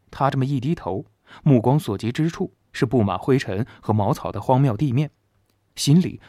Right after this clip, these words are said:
茫然得很。有一瞬间，不知今夕何夕。这一宿变故太大，导致他的心智还没跟上事态的进展。故乡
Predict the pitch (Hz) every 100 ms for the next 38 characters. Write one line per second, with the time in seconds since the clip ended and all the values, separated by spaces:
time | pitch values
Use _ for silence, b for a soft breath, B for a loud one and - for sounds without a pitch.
0 | b 110 143 113 98 196 - - _ _
1 | _ _ - 123 120 131 127 110 139 _
2 | B B B 143 117 143 - 160 160 -
3 | 107 117 - 160 - _ _ _ _ _
4 | _ - - 175 165 95 - - - _
5 | _ 127 98 101 - 117 135 - _ B
6 | B B 123 101 117 127 123 113 143 156
7 | 113 B B 117 120 117 135 147 113 -
8 | 123 113 110 143 196 120 - _ _ _
9 | _ _ _ - 185 110 156